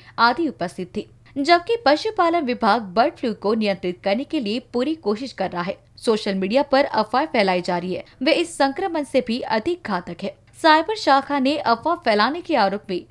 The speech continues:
दोनों के खिलाफ मामला दर्ज किया और उन्हें उत्तर प्रदेश और आंध्र प्रदेश से गिरफ्तार किया। पोल्ट्री फार्मिंग एक ग्रामीण व्यवसाय है, जिसने ग्रामीण अर्थव्यवस्था को सबसे कठिन मारा है। अब कारोबार ठीक होने लगा है।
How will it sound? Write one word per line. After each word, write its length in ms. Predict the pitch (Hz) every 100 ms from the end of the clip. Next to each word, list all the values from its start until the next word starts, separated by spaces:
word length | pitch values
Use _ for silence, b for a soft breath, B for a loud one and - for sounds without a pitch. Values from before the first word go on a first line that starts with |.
| 214
दोनों 300 | 202 214 185
के 140 | 202
खिलाफ 400 | - 190 180 240 202
मामला 360 | 214 254 349
दर्ज 300 | 233 196 254
किया 260 | - - - B B B
और 140 | 269
उन्हें 260 | 262 285 -
उत्तर 320 | 233 - 370
प्रदेश 460 | 349 208 185 202 -
और 100 | 220
आंध्र 300 | 214 180 185
प्रदेश 360 | 214 208 220 240
से 100 | 196
गिरफ्तार 380 | 175 156 - 170
किया। 240 | - 196 - - -
पोल्ट्री 340 | 311 311 415
फार्मिंग 480 | 415 254 254 311 330
एक 200 | 262 233
ग्रामीण 360 | 214 226 302 214
व्यवसाय 340 | 180 175 175
है, 140 | 175 - _ -
जिसने 340 | 196 226 208
ग्रामीण 380 | 196 185 180 208
अर्थव्यवस्था 800 | - 202 180 180 175 220 - 285
को 220 | 277 262
सबसे 460 | 285 - 220 - 339
कठिन 360 | 247 196 180
मारा 200 | 175 170
है। 180 | 170 196 - - -
अब 160 | 294 -
कारोबार 440 | 247 262 247 311
ठीक 340 | 330 269 320
होने 160 | 208 180
लगा 200 | 175 175
है। 140 | 170